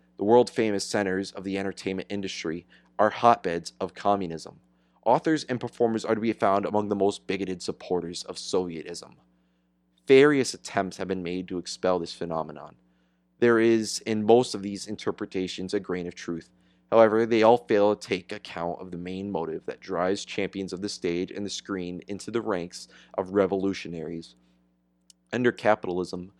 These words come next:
material success depends on the appreciation of a man's achievements on the part of the sovereign consumers. In this regard, there is no difference between the services rendered by a manufacturer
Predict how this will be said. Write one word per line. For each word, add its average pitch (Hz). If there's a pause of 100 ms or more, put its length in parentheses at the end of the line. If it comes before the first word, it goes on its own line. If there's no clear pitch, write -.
(240)
material 123
success -
depends 98
on 87
the 98
appreciation 101
of 95
a 101
man's 98
achievements 85 (320)
on 110
the -
part -
of 98
the 107
sovereign 90
consumers. 87 (480)
In 127
this 151
regard, 113
there 120
is 110
no 117
difference 98
between -
the 90
services 98
rendered 95
by 95
a 90
manufacturer 90